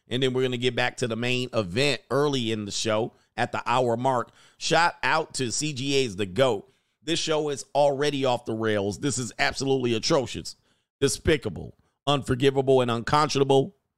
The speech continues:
reprehensible, disgraceful, and biodegradable and disgusting behavior already.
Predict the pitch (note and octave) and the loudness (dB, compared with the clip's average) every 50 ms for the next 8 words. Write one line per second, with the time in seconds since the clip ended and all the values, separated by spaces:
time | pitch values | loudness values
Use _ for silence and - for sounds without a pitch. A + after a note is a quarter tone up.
0 | _ _ _ _ _ _ _ - A2+ B2 B2+ C#3+ D#3+ E3 - D3+ D3 B2+ C3 C#3 | _ _ _ _ _ _ _ -4 -2 2 4 4 4 4 2 2 2 2 2 2
1 | B2 - - C3+ C3+ C3 A#2 A2+ A2 - - C3 B2+ C3 A#2+ - A#2 A#2 A#2 A2+ | 0 -2 -2 0 0 0 0 0 -2 -2 0 2 2 2 0 0 0 2 2 0
2 | - _ _ _ _ _ _ _ _ _ _ - C#3 C#3 C#3 C3+ B2+ C#3 C#3 C#3+ | -2 _ _ _ _ _ _ _ _ _ _ -2 0 0 0 0 0 2 2 2
3 | C#3+ C3+ C3 B2 A#2+ G#2 A#2 C3+ C3+ B2+ B2 B2 B2 A#2 A#2 A2 G#2 G#2+ - - | 2 2 0 -2 -2 0 2 4 4 4 2 2 2 2 2 2 0 -2 -4 -2
4 | - C3+ B2+ A2+ - A2+ A2+ G#2 G#2+ A2 A2 G#2+ G#2+ G#2 F#2 G2+ G#2 G#2 G#2+ G#2 | 2 2 2 2 0 -2 0 2 4 4 4 4 4 2 2 2 4 4 4 4
5 | G2 F#2+ G2+ G2+ F#2+ F#2 F2 C#2+ - | 4 4 2 0 0 -2 -4 -6 -10